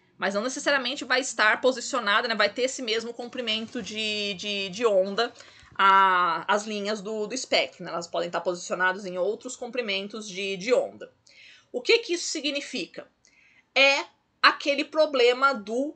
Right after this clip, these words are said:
funkeiro quando ele tá se aproximando de você ou ele tá se afastando. Lembra que a gente tinha comentado isso em outras, em outras aulas?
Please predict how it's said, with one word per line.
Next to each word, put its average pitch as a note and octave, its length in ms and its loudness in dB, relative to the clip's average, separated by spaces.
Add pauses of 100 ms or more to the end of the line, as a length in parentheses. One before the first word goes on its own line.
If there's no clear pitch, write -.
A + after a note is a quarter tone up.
funkeiro C4 920 4
quando B3 180 -2
ele B3+ 140 4
tá A#3+ 440 4 (120)
se - 180 -4
aproximando C4 800 0
de A#3 80 -8
você A#3 420 2
ou C4 80 8 (100)
ele C4 180 4
tá B3+ 160 2
se C4 80 -4
afastando. B3+ 680 -2 (340)
Lembra A#3 200 2
que A3+ 80 -6
a - 20 -4
gente G#3 100 -8
tinha F#3 120 -2
comentado F#3+ 580 0
isso G3+ 240 -8
em F3+ 80 -6
outras, E3+ 460 0
em F#3+ 80 -8
outras F#3 320 0
aulas? G3+ 360 2